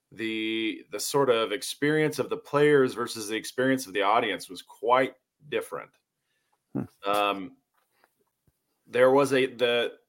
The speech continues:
Speaker 1: they were down to twenty players, and, uh, they were,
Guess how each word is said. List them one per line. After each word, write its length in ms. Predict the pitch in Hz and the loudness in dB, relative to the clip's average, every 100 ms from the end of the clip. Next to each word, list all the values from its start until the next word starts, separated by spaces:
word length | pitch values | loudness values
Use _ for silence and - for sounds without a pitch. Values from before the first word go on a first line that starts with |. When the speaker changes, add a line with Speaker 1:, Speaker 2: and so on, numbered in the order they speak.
| _ | _
Speaker 1:
they 160 | - 123 | -4 -2
were 100 | 123 | 2
down 240 | 143 160 | 4 4
to 80 | 143 | 2
twenty 320 | - 156 170 | 0 -2 -2
players, 720 | 143 117 98 98 113 - - _ _ _ _ _ _ _ | -2 0 0 -2 -4 -10 -16 _ _ _ _ _ _ _
and, 640 | 110 110 110 113 113 107 - - _ _ _ _ _ _ _ _ _ - - _ _ _ - | -4 -2 0 0 -2 -6 -14 -18 _ _ _ _ _ _ _ _ _ -14 -14 _ _ _ -10
uh, 360 | 113 107 101 92 87 _ _ _ _ - | -4 -2 -2 -4 -10 _ _ _ _ -14
they 380 | 101 107 110 110 | -6 -2 -2 -4
were, 320 | 104 110 104 | -4 -8 -8